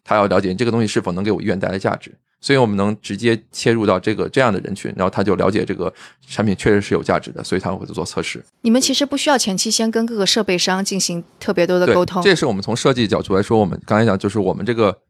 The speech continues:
Speaker 1: 软件是，比如G E、飞利浦、东软、联影都是可以使用的。就是包括我们做F D A的时候，我们就把所有我们能拿到的不同的设备商的数据都给他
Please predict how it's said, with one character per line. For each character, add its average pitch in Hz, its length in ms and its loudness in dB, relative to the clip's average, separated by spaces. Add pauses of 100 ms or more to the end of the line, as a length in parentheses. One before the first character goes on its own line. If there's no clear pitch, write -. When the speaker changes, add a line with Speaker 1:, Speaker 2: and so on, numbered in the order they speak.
(140)
Speaker 1:
软 - 180 0
件 107 220 2
是， - 360 0 (460)
比 - 80 -6
如 98 80 2
G 113 180 0
E、 98 60 2
飞 - 100 2
利 101 80 2
浦、 87 300 -6
东 101 160 0
软、 90 140 0
联 95 120 -2
影 82 140 -2
都 139 160 4
是 139 80 -2
可 - 100 -6
以 - 60 -2
使 - 160 -12
用 - 140 -16
的。 - 80 -20 (160)
就 107 160 -4
是 104 100 -2
包 110 160 0
括 120 60 4
我 107 40 4
们 98 80 -2
做 104 120 2
F 101 120 0
D 120 140 2
A 117 40 4
的 107 60 0
时 107 80 -6
候， 95 80 0
我 90 60 2
们 87 100 -6
就 98 120 -2
把 87 260 -4
所 104 240 -4
有 107 180 0 (640)
我 107 80 -4
们 98 100 0
能 117 120 2
拿 107 120 4
到 104 160 2
的 98 80 -2
不 104 120 -12
同 98 280 -6
的 95 140 -2
设 101 140 -2
备 95 80 -2
商 98 200 0
的 90 160 0
数 107 220 -8
据 98 220 -4
都 98 160 -4
给 - 160 -8
他 - 180 -6